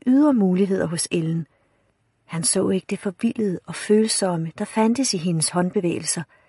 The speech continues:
eller i det lille usikre smil, når hun ikke lå glad og bredt med hvide tænder. Der fandtes så meget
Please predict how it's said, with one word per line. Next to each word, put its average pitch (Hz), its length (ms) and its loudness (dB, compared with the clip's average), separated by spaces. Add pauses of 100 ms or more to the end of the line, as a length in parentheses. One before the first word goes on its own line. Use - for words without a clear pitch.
(240)
eller 196 300 0
i 214 100 0
det 220 140 0
lille 240 360 4
usikre 254 520 0
smil, - 380 -2 (340)
når 175 60 -2
hun 170 140 0
ikke 190 140 0
lå 196 260 2
glad 175 380 0
og - 120 -8
bredt - 300 -2 (140)
med 185 100 -2
hvide 185 220 2
tænder. - 360 -4 (960)
Der 160 60 -12
fandtes 190 380 0
så 202 120 0
meget 185 340 0